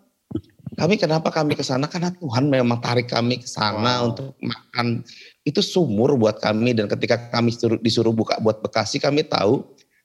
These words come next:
Speaker 1: ada banyak orang yang harus ngalamin Tuhan di Bekasi. Ses-, sesederhana itu aja. Jadi bukan tentang program, bukan tentang sistem, tapi memang tentang apa yang Tuhan taruh.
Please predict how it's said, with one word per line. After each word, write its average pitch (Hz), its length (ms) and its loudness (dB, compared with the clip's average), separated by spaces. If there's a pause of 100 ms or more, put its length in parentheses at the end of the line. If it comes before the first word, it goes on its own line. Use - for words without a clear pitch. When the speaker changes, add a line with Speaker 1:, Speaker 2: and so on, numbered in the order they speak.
(160)
Speaker 1:
ada 110 640 2 (640)
banyak 113 480 0
orang 107 480 0 (560)
yang 123 320 2
harus 110 880 -2
ngalamin 113 880 0 (400)
Tuhan 120 400 2
di 101 80 2
Bekasi. 117 560 -4 (520)
Ses-, - 320 -6
sesederhana 196 640 2
itu 180 160 -2
aja. 117 400 2 (400)
Jadi 147 160 2
bukan 123 400 -2
tentang 120 320 -4
program, 117 560 2
bukan 110 320 -2
tentang 104 560 -4
sistem, 143 560 -2
tapi - 240 -2
memang 127 400 0 (240)
tentang 117 400 -4 (320)
apa - 160 -6
yang 113 160 2
Tuhan 104 320 -2
taruh. - 640 -2